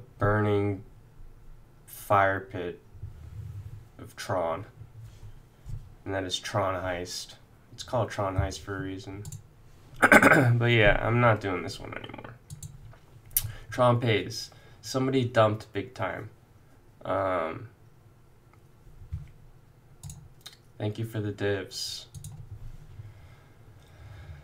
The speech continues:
Uh, now that it dumped, it's disappointing, but, you know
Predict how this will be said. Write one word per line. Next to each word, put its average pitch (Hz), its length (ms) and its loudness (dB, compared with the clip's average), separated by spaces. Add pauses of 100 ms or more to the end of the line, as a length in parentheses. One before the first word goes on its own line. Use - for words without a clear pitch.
(600)
Uh, 110 440 8
now 117 140 8
that 120 160 12
it 110 160 6
dumped, 120 480 8 (640)
it's - 100 -20
disappointing, 104 800 0
but, 92 480 4
you 90 140 -4
know 85 380 0